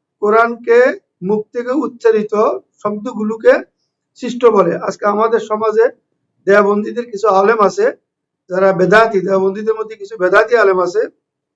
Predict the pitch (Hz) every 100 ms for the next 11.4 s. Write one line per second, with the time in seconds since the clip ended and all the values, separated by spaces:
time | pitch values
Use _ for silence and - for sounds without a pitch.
0 | _ 185 208 220 214 202 190 202 196 196
1 | 180 233 - _ _ _ _ 190 196 240
2 | 269 _ _ _ - 175 196 220 240 240
3 | 208 - 240 233 226 - 196 196 214 254
4 | - _ _ _ 196 175 208 208 233 214
5 | 208 208 233 262 - _ _ _ _ -
6 | 185 185 185 277 _ _ - 262 - 240
7 | 202 175 143 - _ _ _ 190 208 185
8 | 214 247 247 233 214 196 190 208 196 185
9 | 180 165 151 - 160 208 220 208 - 240
10 | 240 226 226 214 208 226 214 214 208 202
11 | 202 214 262